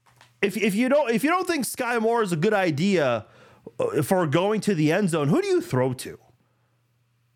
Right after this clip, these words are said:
Who, who, who do you, who do you go to? Like, yeah, Hardman, I mean, his first game back was nice when he had that nice punt return, but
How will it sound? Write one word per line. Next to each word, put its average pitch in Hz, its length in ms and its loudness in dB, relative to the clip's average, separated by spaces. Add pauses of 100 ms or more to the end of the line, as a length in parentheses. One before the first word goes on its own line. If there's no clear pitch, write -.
(1900)
Who, 226 200 2
who, 240 220 0
who 269 120 2
do 392 80 -4
you, 294 220 0
who 269 100 2
do 359 60 0
you 349 120 2
go 135 300 0
to? 101 260 -6
Like, 214 280 0
yeah, 247 340 -4 (300)
Hardman, 320 720 -2 (400)
I 214 80 2
mean, 247 200 -2
his 196 360 -2
first 269 280 -4
game 254 200 0
back 240 200 0
was 196 200 0
nice 269 400 0
when 208 180 -6
he 196 160 2
had 240 280 0
that 214 380 -4
nice 190 320 0
punt 247 280 -2
return, 196 420 0
but 185 240 -2